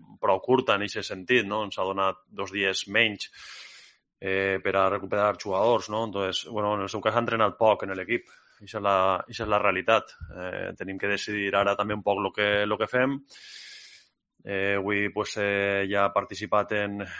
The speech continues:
en l'entrenament, ha fet algo, però, evidentment, eh, és poc,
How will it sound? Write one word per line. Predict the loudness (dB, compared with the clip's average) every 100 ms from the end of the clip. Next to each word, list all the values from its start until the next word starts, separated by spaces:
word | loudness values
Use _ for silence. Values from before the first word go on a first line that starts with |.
| -8
en | -6 -4
l'entrenament, | -6 -2 0 2 0
ha | -2
fet | 2 4
algo, | 4 2 0
però, | -2 -2 -6 -8 -6
evidentment, | -4 -4 -6 -8 -10 -8
eh, | -6 -6 -10 -18 -14
és | -6 0
poc, | 0 0